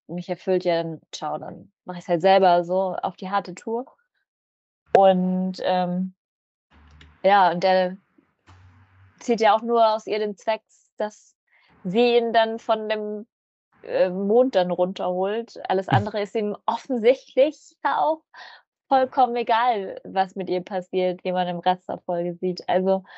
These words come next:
Speaker 1: ähm, ja. Die
Speaker 2: Aber
Speaker 1: schenken
Speaker 2: au-,
Speaker 1: sich
Speaker 2: ja.
Speaker 1: nichts.
Speaker 2: Nee.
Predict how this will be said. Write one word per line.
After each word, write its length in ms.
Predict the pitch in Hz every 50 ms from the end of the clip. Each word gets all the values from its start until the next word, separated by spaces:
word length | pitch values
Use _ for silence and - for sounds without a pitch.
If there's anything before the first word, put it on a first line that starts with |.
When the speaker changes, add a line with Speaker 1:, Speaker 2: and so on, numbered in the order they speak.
| - - - - - - - - _ _ -
Speaker 1:
ähm, 540 | - 185 185 185 185 185 180 180 185 190 - _ _ _ _ _ _ _ _ _ _ _ _ - -
ja. 260 | 180 175 156 - - _ _ _ _ _ _ _ _ _ _ _ _ _ _ _ _ -
Die 200 | - 202 208 220 - 214
Speaker 2:
Aber 40 | -
Speaker 1:
schenken 280 | - 233 254 - - 277
Speaker 2:
au-, 40 |
Speaker 1:
sich 260 | 254 254 254 254 - - 254 262
Speaker 2:
ja. 160 | 262 - - -
Speaker 1:
nichts. 180 | - - _ _ _ _ _ _ _ _ _ _ _ _ _ _ _ _ -
Speaker 2:
Nee. 220 | 120 113 101 98